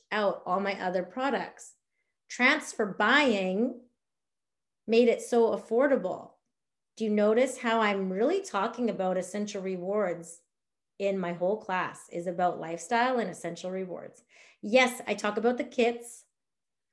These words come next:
but the focus is my story, the three steps to twenty percent back, the three steps to removing the toxins from my home and body.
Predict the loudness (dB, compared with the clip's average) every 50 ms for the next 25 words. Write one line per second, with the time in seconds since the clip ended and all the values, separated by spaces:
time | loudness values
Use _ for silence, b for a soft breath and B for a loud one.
0 | _ _ -8 -6 -6 -6 -6 -6 -8 -6 -2 -2 -2 0 0 -2 -4 -4 -4 -8
1 | -10 -6 -4 -2 0 0 0 -2 -2 -6 -6 -6 -6 -6 -8 -8 -6 -4 -2 -2
2 | 0 0 0 0 0 0 -4 -6 -8 -14 _ _ _ _ _ _ _ _ _ _
3 | _ _ _ _ _ _ _ -10 -10 -10 -12 -12 -6 -2 0 0 0 0 0 -2
4 | -4 -6 -12 _ -20 -16 -6 -2 0 0 0 -2 -6 -12 -16 -14 -12 -14 -12 -10
5 | -8 -8 -6 -6 -8 -10 -12 -12 -10 -10 -10 -10 -10 -8 -8 -8 -8 -10 -14 -16
6 | -16 -16 -16 -12 -10 -10 -8 -8 -10 -12 -12 -8 -6 -6 -6 -6 -8 -12 -18 -12
7 | -8 -8 -8 -8 -10 -12 -12 -10 -6 -6 -6 -6 -4 -6 -6 -6 -8 -8 -8 -10
8 | -10 -10 -12 -14 -14 -14 -12 -10 -10 -10 -10 -10 -10 -8 -8 -8 -8 -8 -10 -10
9 | -10 -10 -10 -10 -12 -14 -16